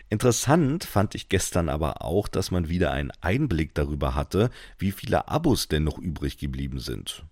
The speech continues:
Und da sprechen wir nicht mehr über dreistellige Zahlen, sondern es sind nur noch neunundvierzig Leute, die entweder vergessen haben, ihr Abo zu kündigen oder das mit Absicht weiterlaufen lassen.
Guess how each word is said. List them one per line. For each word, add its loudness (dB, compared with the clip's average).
Und 4
da 4
sprechen 2
wir 6
nicht 0
mehr 4
über 2
dreistellige -2
Zahlen, 0
sondern 4
es -4
sind -4
nur 2
noch 0
neunundvierzig 0
Leute, 4
die -4
entweder -4
vergessen 0
haben, 0
ihr -2
Abo -2
zu -6
kündigen 2
oder 4
das 0
mit -2
Absicht -6
weiterlaufen 0
lassen. -6